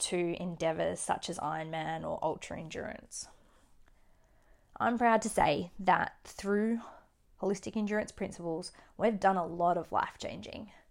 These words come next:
from better relationships to better health, to increasing long-term health prospects, to enhanced mental health, and even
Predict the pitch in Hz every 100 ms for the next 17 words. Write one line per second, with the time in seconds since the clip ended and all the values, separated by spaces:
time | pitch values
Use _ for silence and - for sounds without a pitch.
0 | _ - - - _ - 202 185 185 180
1 | - - 190 214 214 190 190 202 185 -
2 | - - - - - 185 160 - - 190
3 | 190 - - - _ _ _ - - 202
4 | - 208 214 - 202 196 196 190 185 185
5 | 185 180 170 175 160 - - - - -
6 | - - - - - - - - - -
7 | 170 170 - 185 - - 170 180 202 -
8 | 226 269 - - - - - _ - 196
9 | 208 208 - _ - 220 226 247 240